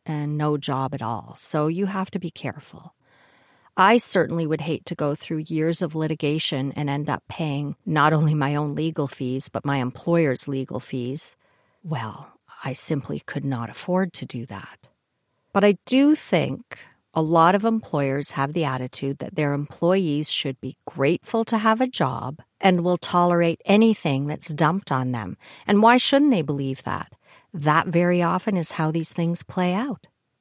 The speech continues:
And if your employer is dumping way too much work on you, you're probably working very hard to keep up.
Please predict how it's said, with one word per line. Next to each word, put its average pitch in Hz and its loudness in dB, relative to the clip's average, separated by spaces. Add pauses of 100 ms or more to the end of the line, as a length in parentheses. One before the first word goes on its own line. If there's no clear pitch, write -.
(260)
And 208 6
if 202 2
your 226 8
employer 214 6
is 156 2
dumping 165 2
way 151 0
too - -4
much 160 -6
work 151 -4
on 139 0
you, 135 -4 (260)
you're 220 6
probably 190 2 (180)
working 190 0
very 180 2
hard 214 0
to - -6
keep 214 -2
up. 285 -4